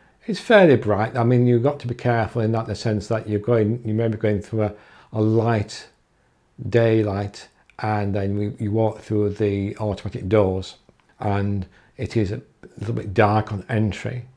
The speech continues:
darker than obviously than it is outside. And then as you go through into the main concourse, you have the atrium there, so it's all lit up and it's all there, quite nice and bright.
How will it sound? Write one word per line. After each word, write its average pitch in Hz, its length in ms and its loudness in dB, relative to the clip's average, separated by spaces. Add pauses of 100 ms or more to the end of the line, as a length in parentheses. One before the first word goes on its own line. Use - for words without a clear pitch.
(540)
darker 123 420 2
than 101 160 0
obviously 104 380 -4
than 95 160 0
it - 120 -6
is 90 100 -4
outside. 104 720 -6 (760)
And 110 140 2
then 110 140 4
as 113 300 -2
you 110 80 0
go 110 300 4
through 104 280 0
into 101 200 0
the 104 80 0
main 104 300 0
concourse, 95 800 -6 (500)
you 104 120 0
have 95 200 -2
the 113 160 -6
atrium 104 540 0
there, 92 220 -4
so - 120 -6
it's - 140 -6
all 107 220 0
lit 95 180 -2
up 98 140 -4
and 101 80 -4
it's - 120 -12
all 104 160 0
there, 95 140 -2
quite 110 300 -4
nice 104 240 -6
and 95 120 -2
bright. 95 380 -4